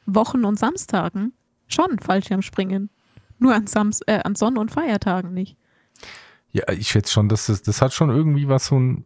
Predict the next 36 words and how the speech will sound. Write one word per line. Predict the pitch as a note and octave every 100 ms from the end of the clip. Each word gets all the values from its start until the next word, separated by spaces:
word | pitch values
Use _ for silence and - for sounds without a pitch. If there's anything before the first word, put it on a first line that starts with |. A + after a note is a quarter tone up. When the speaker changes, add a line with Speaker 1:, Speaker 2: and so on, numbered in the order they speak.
| -
Speaker 2:
also | - G#2+
es | F#2+
fühlt | - D#3+
sich | - B2+
so | B2
danach | G#2 G2 G#2+
an, | - C3 G#2+
ne? | G#2+
Ich | A2
meine, | G2+ G2 G2 G2+ G2+ G2+ G#2 F#2+ G#2
genau | G#2 F#2+ G2
weiß | G2+ G2+
ich's | G2 -
nicht, | C#3+ - -
dass | - G#2
das | - -
schon | G#2+
was | B2 -
mit | C#3+
Sicherheit | - G3 - G2 F2+
zu | -
tun | - F2+ F2+
hat. | F#2 - - - - -
Dass | G#2 -
man | A2
vielleicht | - A2+ A2+ -
irgendwie | A2+ G#2+ G2+
denkt, | G2+ G2 D3
dass | B2 -
man | A2+
eben | G#2+ G#2
an | G2
Sonn- | - A2+ C3+
und | G#2+
Feiertagen | A#2+ C3 A2+ G#2+ G2+ A2 -
eben | G#2+ G#2+